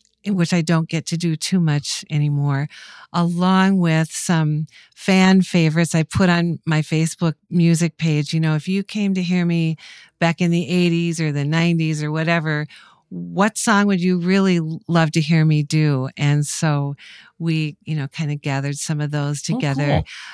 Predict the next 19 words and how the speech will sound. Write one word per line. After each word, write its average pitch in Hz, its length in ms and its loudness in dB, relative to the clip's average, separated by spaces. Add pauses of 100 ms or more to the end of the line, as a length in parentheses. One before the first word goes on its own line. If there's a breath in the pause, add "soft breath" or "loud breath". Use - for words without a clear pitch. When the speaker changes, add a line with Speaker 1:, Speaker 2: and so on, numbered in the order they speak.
Speaker 1:
I 170 80 0
have 175 260 2
Dan 180 280 4
Chenard, 165 640 0 (300)
who 170 200 0
is 156 400 -2
my 151 400 2
M 151 220 0
C, 139 580 -4 (340 loud breath)
and 151 140 -2
he'll 165 140 0
be 165 120 0
helping 156 360 0
me 151 160 2
with 147 180 -2
the 147 140 -2
storytelling 151 800 -2
part. 156 360 -8
And 151 240 -6